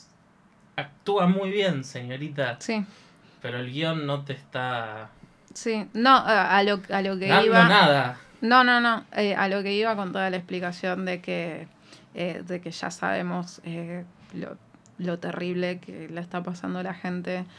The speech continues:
Speaker 2: eh, afroamericana, eh, por la brutalidad por parte de la policía.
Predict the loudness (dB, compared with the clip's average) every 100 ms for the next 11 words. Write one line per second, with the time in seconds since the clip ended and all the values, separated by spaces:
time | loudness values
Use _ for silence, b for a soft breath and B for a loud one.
0 | B B B -4 -2 -2 -4 -2 -2 -2
1 | -4 -2 0 0 -2 -4 -2 0 0 -2
2 | -4 -4 -4 -4 -4 -6 -4 -2 -4 -4
3 | -6 -6 -4 0 -2 -2 -4 -6 -4 -4
4 | 0 0 0 -2 -6 -6 -4 -2 0